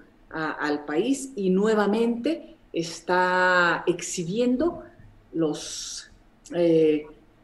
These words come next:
eh, esta procuración de injusticia que ha prevalecido durante tantos y tantos años en nuestro país.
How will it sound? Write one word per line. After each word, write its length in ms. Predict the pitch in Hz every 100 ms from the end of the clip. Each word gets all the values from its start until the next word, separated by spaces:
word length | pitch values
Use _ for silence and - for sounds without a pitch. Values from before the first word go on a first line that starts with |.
| -
eh, 160 | - - - - - -
esta 500 | 233 233 240 226 -
procuración 1160 | 196 185 185 170 - - 226 226 220 202 - - - - _ _
de 140 | 165 185
injusticia 840 | 180 - 196 - 247 233 269 -
que 60 | 196
ha 100 | -
prevalecido 720 | 202 175 151 156 - 185 208
durante 480 | 175 170 160 165 170
tantos 640 | - 240 240 240 233 -
y 80 | 175
tantos 500 | - 175 170 170 -
años 380 | 151 156 165 -
en 80 | 147
nuestro 240 | 131 - -
país. 460 | - - - -